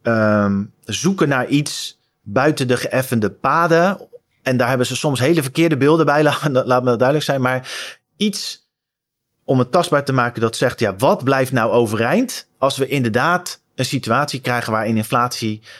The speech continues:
eh, eh, fiat currency", hè, daar gaat het dan over, hè, ge-, de, eh, eh, uitholt. Eh, of, ehm,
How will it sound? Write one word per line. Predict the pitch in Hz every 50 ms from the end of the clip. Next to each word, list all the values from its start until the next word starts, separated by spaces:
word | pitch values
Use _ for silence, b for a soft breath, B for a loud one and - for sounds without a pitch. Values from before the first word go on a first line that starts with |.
| B B _
eh, | - 101 101 101 98 - - -
eh, | 98 98
fiat | - - 185 165 151 131 127 -
currency", | - 151 135 123 123 120 - - - 123 123 123
hè, | 120 104
daar | 101 104
gaat | - - 113 110
het | 110 104
dan | - 107 113 107
over, | 107 107 104 - 107
hè, | 117 123
ge-, | 120 - - 110 117
de, | - 110
eh, | 98 101 - 107
eh, | - - 110 -
uitholt. | - 131 127 - - 101 101 101 - - - B B B B B B B
Eh, | - 117 117 113 113 123 -
of, | 135 135 127 - - - _ _ _ _ _ _
ehm, | - 120 120 117 117 117 117 113 113 117